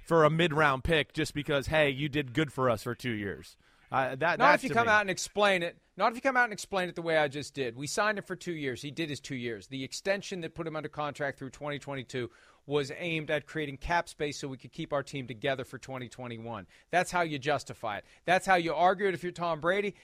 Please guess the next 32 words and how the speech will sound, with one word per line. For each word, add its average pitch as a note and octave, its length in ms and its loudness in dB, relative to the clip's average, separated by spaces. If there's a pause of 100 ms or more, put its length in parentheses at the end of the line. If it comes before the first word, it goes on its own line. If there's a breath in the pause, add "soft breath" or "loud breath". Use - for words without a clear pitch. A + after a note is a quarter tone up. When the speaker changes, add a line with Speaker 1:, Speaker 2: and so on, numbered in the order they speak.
(120 soft breath)
Speaker 2:
and D#3 120 -4
that's F3+ 180 -4
how F#3 100 2
you D#3+ 160 -2
justify D3+ 540 0
it C#3 60 -2
if C3+ 100 -10
you're C#3 80 -4
the B2+ 80 -2
Buccaneers, B2+ 600 -2 (240 soft breath)
and C#3 140 -4
you C#3+ 80 -2
have C#3 220 0
to C#3 80 -16
tell C#3 260 -2
your, B2+ 220 -6 (240 soft breath)
your D3 100 -2
fan D#3+ 380 -2
base C3 320 -2 (160 soft breath)
why D3 240 6
you're C#3+ 260 -2 (100)
letting D3 300 0
him B2+ 60 -8
go C3 280 2
for B2 540 -2 (160)
a C#3+ 80 -8
third-round C3+ 540 2
pick, C3 320 -2
a A#2 60 -10
fourth-round C3 520 -4
pick, B2+ 220 -6
whatever, A#2 480 -2